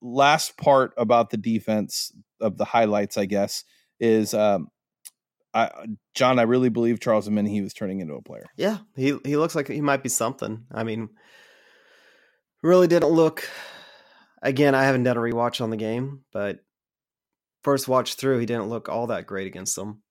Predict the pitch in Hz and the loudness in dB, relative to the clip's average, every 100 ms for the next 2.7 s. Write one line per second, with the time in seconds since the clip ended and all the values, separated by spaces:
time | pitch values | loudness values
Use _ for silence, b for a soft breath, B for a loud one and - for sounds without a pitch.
0 | _ 110 104 120 127 120 113 - 131 120 | _ -10 -6 -4 -2 -2 -4 -8 -8 -6
1 | 110 98 104 120 120 113 110 120 117 117 | -6 -8 -4 -4 -2 -4 -4 -4 -6 -6
2 | 120 113 120 117 101 110 | -6 -4 -4 -6 -8 -10